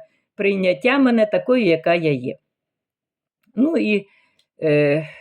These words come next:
уже третій рік я веду канал, канал про сільське життя, про квіти, дуже люблю квіти,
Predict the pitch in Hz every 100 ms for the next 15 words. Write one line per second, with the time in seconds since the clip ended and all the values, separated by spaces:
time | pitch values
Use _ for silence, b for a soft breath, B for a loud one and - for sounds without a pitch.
0 | B - 196 180 202 170 156 151 _ _
1 | _ 156 151 180 160 160 151 160 269 -
2 | - 160 160 151 156 147 151 151 - _
3 | _ _ 214 202 202 269 - _ _ _
4 | 185 180 165 151 180 175 185 160 - 165
5 | 151 151 226 247 247 175 156 185 226 202
6 | 160 196 170 160 156 151 156 208 254 -
7 | 226